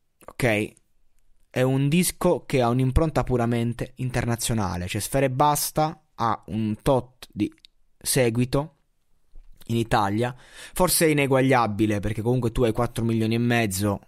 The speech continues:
non fai un disco a due anni, cioè, non è che dici: "Mo, eh, penso che tutta la fanbase rap trap sbatta su un suo brano o su una sua collaborazione", quindi comunque non è che più di questi non è che puoi avere. Di conseguenza sta cercando l'espansione, sta cercando di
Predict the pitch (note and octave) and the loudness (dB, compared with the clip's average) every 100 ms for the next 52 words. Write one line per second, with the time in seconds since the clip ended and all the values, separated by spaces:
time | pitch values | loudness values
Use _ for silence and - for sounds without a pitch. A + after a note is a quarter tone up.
0 | _ G2+ G2+ A#2 A#2+ - A2 C3+ A#2 A2 | _ -8 -4 -2 -2 -2 0 2 2 2
1 | G2+ - - - - - - A#2 B2 B2+ | -2 -6 -18 -18 -12 -12 -10 -4 0 2
2 | B2+ B2+ B2+ C3 B2+ - A2 G2+ B2 B2 | 2 2 2 2 2 0 0 2 2 2
3 | A#2+ A2+ - F#3+ D#3+ - D3 C3+ B2+ B2+ | 0 -2 2 2 2 0 0 2 0 -2
4 | B2 C3 C3 B2 A2 G#2 - A2 A#2 G#2 | -2 0 2 2 2 0 -2 0 0 0
5 | - - B2 A#2+ A#2 _ A2 F#2+ G2 G#2+ | -4 0 2 2 0 _ 0 0 0 2
6 | A2+ G2+ - G2 G#2+ G#2 - G2 G#2+ G#2+ | 2 0 -4 -4 -2 -2 -2 0 2 2
7 | G2 G2 F#2+ - - - G2+ G2+ A2+ G#2 | 0 0 -2 -6 -18 -12 -4 -2 0 0
8 | A#2 G#2 G#2+ G2+ G2+ G#2 - A#2+ G#2+ A2 | 0 0 0 0 0 0 0 0 0 0
9 | A#2 A2+ A2+ B2 A#2 A2+ B2+ A#2 A2 - | 0 0 0 -2 -2 0 0 0 -2 -6
10 | - - F3 E3+ D#3 C#3 D#3+ D3 - C#3+ | -20 -2 2 4 2 4 4 4 2 2
11 | C3 B2 B2 B2 A2+ A2 A2 G#2 G#2 F#2+ | 4 2 0 0 -2 0 2 2 2 0
12 | F2 - - - B2+ C3 B2+ D#3 C3 C3+ | -4 -10 -16 -4 0 0 0 2 2 0
13 | - A#2+ A#2 A2+ A2 A#2 A#2 A2 G#2+ - | -2 -2 -2 -2 -2 -2 0 0 0 -2
14 | - A2+ G#2+ - - G#2 F2+ F2+ - G#2 | 0 0 2 0 2 0 0 -6 -6 -4
15 | G#2+ G#2 B2+ B2+ A2 G#2+ G#2 | -4 -2 0 2 2 2 -2